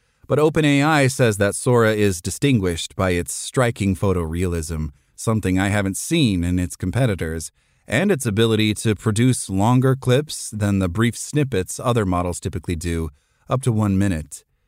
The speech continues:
The researchers I spoke to won't say how long it takes to render all that video,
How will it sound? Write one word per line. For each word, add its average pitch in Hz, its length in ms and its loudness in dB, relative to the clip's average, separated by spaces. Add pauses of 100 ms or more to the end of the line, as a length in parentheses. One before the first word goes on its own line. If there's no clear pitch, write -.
(460)
The 120 200 2
researchers 131 540 2
I 104 100 4
spoke 95 320 0
to 120 240 4
won't 110 400 2
say 107 300 2
how 101 200 2
long 92 420 2
it 135 120 0
takes 156 340 -2
to 156 100 -2
render 151 420 2
all 147 220 2
that 151 180 2
video, 156 420 2